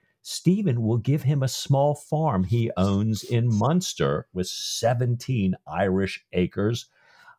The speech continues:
a house, cows, an ass, pigs, two hives of bees, and the right to cut turf on the bog. And having told him this, <laughs> yeah, he asks Padine if he's content. And Padine says that,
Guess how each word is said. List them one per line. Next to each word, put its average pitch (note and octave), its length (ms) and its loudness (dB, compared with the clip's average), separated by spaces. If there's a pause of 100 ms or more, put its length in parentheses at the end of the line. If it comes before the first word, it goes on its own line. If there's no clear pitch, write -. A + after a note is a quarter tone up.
(120)
a - 80 -6
house, - 720 -2
cows, G#2 640 0
an C#2+ 140 -10 (100)
ass, G#2 460 -4 (100)
pigs, A#2+ 580 0 (140)
two D#3+ 220 2
hives C3 480 0
of F#2+ 240 -2
bees, C#3 460 2
and A#2 200 2
the A#2 80 4
right B2 360 2
to B2 60 4
cut - 380 -4
turf B2+ 280 0 (120)
on A2+ 180 2
the A2 80 2
bog. D2+ 640 0 (720)
And G2 140 2
having A#2+ 240 2
told D4+ 500 -2
him F#2+ 220 2
this, - 360 -2
<laughs> F#3+ 60 -6
yeah, G#2 160 0 (460)
he C#4 180 0
asks A#3 260 -2
Padine G3+ 460 0
if E3 180 -4
he's D#3+ 360 -6 (440)
content. F#2+ 640 -4 (520)
And G#2+ 220 -4
Padine D#3+ 340 2
says G#2+ 360 0
that, G#2 280 0